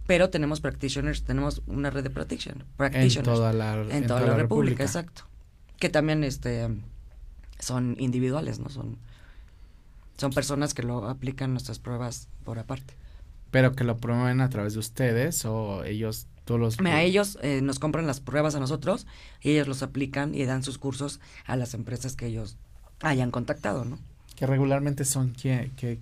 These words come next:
Speaker 2: que a qué se dedican, a como coaching y todo
Speaker 1: Son
Speaker 2: eso.
Speaker 1: coaches, son consultores,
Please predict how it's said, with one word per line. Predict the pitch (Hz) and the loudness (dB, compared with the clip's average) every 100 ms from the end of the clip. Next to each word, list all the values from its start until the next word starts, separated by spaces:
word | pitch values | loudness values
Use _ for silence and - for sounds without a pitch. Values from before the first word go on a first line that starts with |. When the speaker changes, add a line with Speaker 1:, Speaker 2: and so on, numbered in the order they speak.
| - | -10
Speaker 2:
que | - 104 | -6 -4
a | 101 | -4
qué | 113 | -4
se | 110 | -2
dedican, | 120 117 107 98 | -2 -2 -4 -4
a | 92 92 | -4 -6
como | - 101 98 | -4 -2 -2
coaching | 110 110 110 - 117 | -2 -2 -2 -2 0
y | 110 | -2
todo | 110 - | -2 0
Speaker 1:
Son | 170 165 | 2 2
Speaker 2:
eso. | |
Speaker 1:
coaches, | 160 160 156 147 - 151 143 | 4 4 4 2 2 2 2
son | 135 139 139 131 | 2 0 0 0
consultores, | 139 131 127 120 139 131 127 123 - | -2 -2 -2 2 2 4 2 0 -4